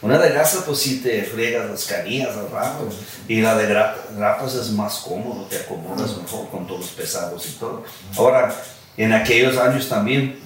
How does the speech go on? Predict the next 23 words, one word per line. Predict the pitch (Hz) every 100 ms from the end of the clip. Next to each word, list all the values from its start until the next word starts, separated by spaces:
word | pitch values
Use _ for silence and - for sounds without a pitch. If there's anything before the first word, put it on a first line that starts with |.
| - -
era | 101 113 123
permitido | 135 123 120 113 135 143 -
pedir | 110 104 123
a |
los | 123 110
jueces | - 127 127 143 - - - - - - - -
ternear | - 110 101 110 123
el | 131 -
toro | 131 143 139
primero | 135 123 123 139 135
y | 117
tumbarlo, | - 104 98 101 - 113 -
y | 101
ya | 101 110 135
en | 143
el | 143
suelo, | 143 160 160 170 - - - - -
este, | 113 110 - 110
ya | 104
lo | 113 117
puedes | 120 120 123
apretalar | 120 113 104 101 107 113 -
y | 101 95 87